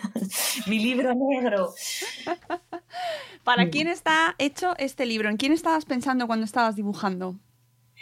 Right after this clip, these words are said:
Speaker 1: Pues cuando estaba dibujando pensaba en mí lo primero. O sea, era un, era, o sea, lo primero de verdad, ya sé que suena tal, pero es que pensaba en mí, en decir,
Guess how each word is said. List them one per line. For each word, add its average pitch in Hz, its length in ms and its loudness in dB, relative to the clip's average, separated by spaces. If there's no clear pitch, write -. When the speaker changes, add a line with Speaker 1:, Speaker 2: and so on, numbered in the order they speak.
Speaker 1:
Pues 214 140 2
cuando 220 200 4
estaba 233 160 4
dibujando 311 420 0
pensaba 220 320 4
en 180 100 4
mí 160 140 -2
lo 147 120 0
primero. 156 320 0
O - 20 2
sea, 170 240 4
era 214 120 6
un, 240 300 4
era, 202 200 4
o - 40 -10
sea, 175 160 2
lo 170 120 4
primero 190 340 4
de 165 100 4
verdad, 156 300 2
ya 165 80 0
sé 180 140 -2
que 175 100 -2
suena 156 480 0
tal, 208 240 2
pero 160 120 2
es 190 120 0
que 240 100 4
pensaba 190 400 2
en 196 180 4
mí, 247 280 2
en 165 120 -2
decir, 160 300 -2